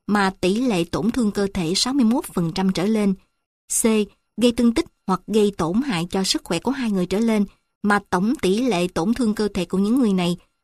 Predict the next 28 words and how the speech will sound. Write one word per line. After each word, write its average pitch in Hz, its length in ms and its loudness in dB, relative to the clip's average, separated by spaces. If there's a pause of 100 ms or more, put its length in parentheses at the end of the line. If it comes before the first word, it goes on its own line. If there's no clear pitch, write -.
(140)
từ 233 220 2
sáu 302 200 0
mươi 294 100 4
mốt 294 180 4
phần 185 360 -2
trăm 208 280 0
đến 214 160 0
một 240 200 -4
trăm 202 200 0
hai 214 160 -4
mươi 196 80 2
mốt 220 240 0
phần 165 280 -2
trăm. 196 200 0 (680)
D. 196 100 0 (480)
Gây 254 180 4
thiệt - 180 -4
hại 180 160 -4
về 185 120 -2
tài 180 180 -4
sản 180 320 -2
từ 226 80 0
một 180 200 0
trăm 233 200 2
triệu 180 180 0
đồng 175 280 -2
đến 190 280 0
dưới 220 280 0